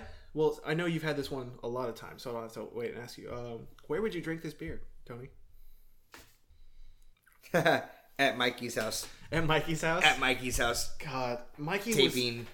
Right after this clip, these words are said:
Speaker 2: another episode of Perfect Pour.
Speaker 1: Mikey's such a nice guy, and I'm slowly remembering bits where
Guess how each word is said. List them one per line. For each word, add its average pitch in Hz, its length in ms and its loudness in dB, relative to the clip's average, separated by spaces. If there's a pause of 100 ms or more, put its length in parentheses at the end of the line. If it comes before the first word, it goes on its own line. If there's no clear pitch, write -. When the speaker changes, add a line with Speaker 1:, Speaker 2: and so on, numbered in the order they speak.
(460)
Speaker 2:
another 107 300 4
episode 101 300 0
of 101 100 -6
Perfect 90 240 -8
Pour. 101 260 -2 (540)
Speaker 1:
Mikey's 190 320 0
such 135 260 0
a 131 40 -10
nice 131 200 -6
guy, 135 260 0
and 135 200 -2
I'm 131 280 -4 (420)
slowly 175 560 4
remembering 156 540 2
bits 135 360 0
where 120 400 0